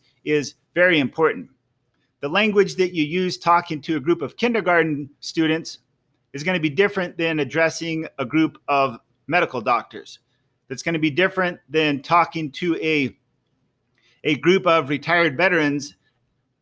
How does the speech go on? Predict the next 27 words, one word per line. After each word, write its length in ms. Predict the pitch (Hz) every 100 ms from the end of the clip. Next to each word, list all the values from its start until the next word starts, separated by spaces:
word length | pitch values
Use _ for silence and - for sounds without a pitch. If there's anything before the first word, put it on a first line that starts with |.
| _ _ _ _ _ _ _ _ _
That's 220 | 160 160
gonna 160 | 180 170
be 120 | 156
different 360 | 180 185 180
than 120 | 160 139
talking 320 | 175 165 139
to 120 | 165
a 60 | 143
group 160 | 165
of 100 | 117
chiefs. 520 | - 220 214 - - _ _ _ _
That's 180 | 147 147
gonna 200 | 175 160
be 80 | 147
different 400 | 143 180 175 156
than 140 | 156
talking 480 | 143 175 160 156 147
to, 480 | - 170 156 143 - _ -
uh, 440 | 139 135 120 107 92 _ _ _ _ _ _
maybe 220 | 151 156
a 60 | 143
local 320 | 175 170 135
church, 500 | - 220 196 165 - _ _
is 120 | 156
that 260 | 175 185 - _ _
your 120 | 160
language, 800 | 196 254 240 175 170 151 -